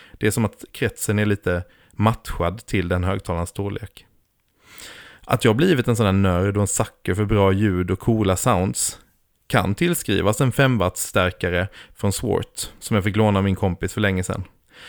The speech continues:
Jag hade nästan lagt ner gitarr för tio år sedan, men sen kom den här Swarten och vä-, väckte liv i allt igen för mig. Swart har flera kul fem watts-modeller i sin lineup med olika storlekar på högtalare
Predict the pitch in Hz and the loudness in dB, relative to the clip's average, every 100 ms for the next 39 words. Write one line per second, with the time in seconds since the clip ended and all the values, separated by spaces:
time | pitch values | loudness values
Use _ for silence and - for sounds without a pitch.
0 | - - 107 139 117 156 95 104 - 90 | -8 0 0 2 0 0 -2 -2 -2 -2
1 | 92 117 135 98 - 120 95 87 87 90 | -2 0 -2 -2 -2 0 2 0 0 -4
2 | 87 - 110 135 - 135 127 127 107 - | -6 -4 -2 -2 0 0 2 2 2 2
3 | 107 - 95 101 107 98 107 101 95 101 | 2 2 0 0 -2 0 0 2 0 0
4 | 110 - 110 104 90 110 101 107 92 - | -2 0 0 0 0 0 0 -4 -4 -6
5 | 101 87 98 _ _ _ - - - - | -6 -8 -10 _ _ _ -20 -20 -12 2
6 | 110 135 - 160 117 135 107 87 110 139 | 4 4 2 0 0 0 2 2 2 0
7 | 156 - - 101 - - 117 90 85 - | 0 0 -2 -6 -10 0 2 2 0 -2
8 | 90 85 82 98 - - - 107 95 101 | -2 -2 -2 -6 -10 -12 -4 0 2 2
9 | 90 85 - - - - 117 123 123 104 | 0 -4 -8 -18 -18 -6 0 4 4 4
10 | 120 - 120 101 98 92 95 104 101 87 | 0 0 2 2 2 0 2 0 0 -2
11 | 85 90 101 | -2 -2 -4